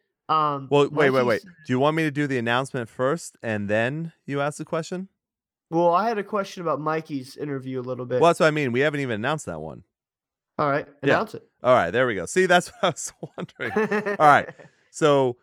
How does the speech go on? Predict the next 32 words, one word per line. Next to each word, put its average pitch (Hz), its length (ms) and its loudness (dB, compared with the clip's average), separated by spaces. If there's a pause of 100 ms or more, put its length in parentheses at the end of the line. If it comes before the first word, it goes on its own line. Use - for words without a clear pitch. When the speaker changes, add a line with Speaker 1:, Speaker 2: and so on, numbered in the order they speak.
(120)
Speaker 2:
the 117 140 -2
recent 156 380 -2
string, 123 440 -4
we 101 140 -6
had 104 440 -2
Joe 123 260 0
Taylor 127 600 -2
of 95 260 -2
Versus, 123 720 -2
as 101 300 -6
well 107 560 2
as 95 320 -4
Joe 98 240 -4
Taylor 95 360 -8
Must 85 260 -12
Die. 147 340 2 (300)
We 117 160 -4
had 113 280 -2
the 107 80 -4
great 117 480 -2 (220)
Johnny 120 400 -2
Frank 95 500 -6 (360)
of 92 340 -4
Bill 127 260 4
Murray 113 600 0 (280)
and 117 640 -2
a 107 220 -6
ten-year 117 560 -4
retrospective 95 1040 -4 (320)
of 92 180 -2
Attack 107 480 -4
Attack, 95 560 -4